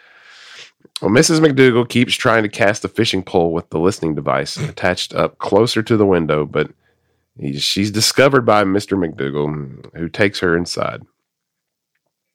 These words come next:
Well, after a while, D C gets a move on, and all the agents who are following report in their positions as they sneak along. And D C visits some of his usual stops, but eventually arrives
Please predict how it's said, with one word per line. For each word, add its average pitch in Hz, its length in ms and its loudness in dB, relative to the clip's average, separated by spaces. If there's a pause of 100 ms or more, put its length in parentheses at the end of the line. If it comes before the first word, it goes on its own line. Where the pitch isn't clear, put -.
(640)
Well, - 140 2
after 156 200 4
a 190 80 8
while, 120 420 4 (460)
D 131 160 6
C 175 220 2
gets 135 220 2
a 131 40 4
move 120 260 6
on, 87 300 2
and 82 120 -4
all 120 260 4
the 143 160 4
agents 95 460 2 (220)
who 101 140 0
are 87 80 2
following 104 580 2
report 127 400 2
in 117 200 2
their 98 120 2
positions 82 540 -4
as 80 220 -4
they 92 100 2
sneak 73 340 -6
along. 113 300 2 (760)
And 78 200 -6
D 117 120 6
C 135 200 4
visits 120 420 2
some 110 160 0
of 123 80 4
his 127 160 2
usual 113 280 2
stops, - 480 -2
but 80 260 0
eventually 113 580 2
arrives 85 580 2